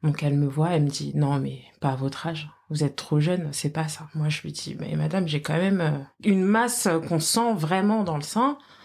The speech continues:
Attendez, je vais, je vais vous palper, mais franchement, à cet âge-là, je pen-, je ne pense pas. » Elle sent la boule et elle me dit : « Oh, c'est sûrement un kyste ou quelque chose de, de pas très grave. Je vous prescris une, une échographie,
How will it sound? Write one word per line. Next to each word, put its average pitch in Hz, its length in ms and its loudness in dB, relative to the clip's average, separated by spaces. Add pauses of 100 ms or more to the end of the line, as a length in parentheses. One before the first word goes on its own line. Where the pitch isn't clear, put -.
(200)
Attendez, 156 420 0
je 151 160 -2
vais, 143 260 -2
je 135 120 -8
vais 190 60 0
vous 170 140 -6
palper, 190 580 0
mais 147 120 2
franchement, 170 460 0
à 185 80 0
cet - 160 -10
âge-là, 180 420 0
je 202 160 2
pen-, 196 260 0
je 185 140 2
ne 214 80 4
pense 190 240 -2
pas. » - 240 -8 (140)
Elle 151 160 2
sent 151 200 2
la 139 140 2
boule 180 380 -2
et 160 40 -2
elle 151 180 2
me 143 60 0
dit : « 175 280 -4 (480)
Oh, 165 100 -2
c'est - 160 -2
sûrement 160 400 2
un 147 80 4
kyste 160 600 -2
ou 135 280 -8 (320)
quelque 156 280 0
chose 151 340 2
de, 131 200 0
de 135 140 -2
pas 160 160 -2
très 165 200 0
grave. 139 440 -2 (340)
Je 139 100 -6
vous 160 80 2
prescris 175 560 0
une, 175 80 0
une 156 320 4
échographie, 160 800 -4